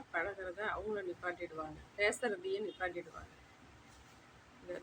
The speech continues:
தற்பெருமை பேசுறவங்க இருக்காங்க பார்த்தீங்களா, அவங்கள ஒருபோதும் நம்பியே இருக்காதீங்க. அவங்க பேசுறத தற்பெருமை பேசிக்கிட்டே தான் இருப்பாங்க. அவங்க எப்போதும் அந்த தற்பெருமையை நிப்பாட்டவே மாட்டாங்க. ஆக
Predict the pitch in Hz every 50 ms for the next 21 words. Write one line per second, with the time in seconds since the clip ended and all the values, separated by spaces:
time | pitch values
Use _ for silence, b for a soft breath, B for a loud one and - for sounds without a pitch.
0 | - 202 202 208 - - 277 269 262 233 240 208 175 - 175 175 175 175 175 170
1 | 170 165 160 156 - 170 160 160 165 160 156 151 - 165 160 165 165 170 170 175
2 | 160 151 151 - - - - - - - - - - - - - - - - -
3 | - 165 175 185 185 185 180 180 175 160 165 170 175 180 196 190 190 196 196 202
4 | 202 262 311 403 466 - - - - - - - - - 185 185 196 196 196 196
5 | 185 185 190 185 170 170 - - 170 156 156 156 151 - - - - - - -
6 | - - - - - - - - - - - - - - - - 175 185 185 180
7 | 170 160 - 185 196 233 - - 208 196 196 214 208 - - 175 175 170 - 190
8 | 180 180 185 208 226 - - 175 185 196 - - 190 180 175 175 170 165 175 190
9 | 190 - - - 185 170 165 175 208 311 370 - - - - - - - - -
10 | - - - - - - - 160 175 180 180 175 175 170 175 - 190 190 196 226
11 | 233 196 175 165 - - 175 180 180 - 208 196 185 170 175 175 175 185 233 269
12 | 226 180 170 - - 190 190 185 185 185 185 185 180 165 160 151 - 151 147 156
13 | 156 - - - - - - - - - - - - - - - - 175 180